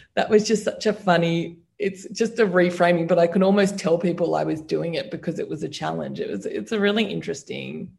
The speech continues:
thing, which I've actually started ever since doing your course. I've just done with the shame. It's amazing how it can be so shameful and then it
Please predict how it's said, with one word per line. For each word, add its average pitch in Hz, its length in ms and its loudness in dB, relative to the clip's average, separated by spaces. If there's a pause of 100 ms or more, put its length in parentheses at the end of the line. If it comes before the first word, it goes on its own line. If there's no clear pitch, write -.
(280)
thing, 185 180 6
which 190 180 6
I've 190 200 4
actually 190 400 0
started 156 560 0
ever 170 180 -4
since 156 220 -10
doing 143 220 -8
your 135 120 -8
course. 135 480 -10
I've 151 260 -6
just - 300 -10 (920)
done 170 280 4
with 165 140 0
the 165 80 0
shame. 151 380 -2
It's - 140 -6
amazing 269 440 2
how 226 180 6
it 190 80 0
can 190 100 2
be 170 120 0
so 165 180 0
shameful 196 460 -2
and 214 120 2
then 175 140 2
it 180 180 -6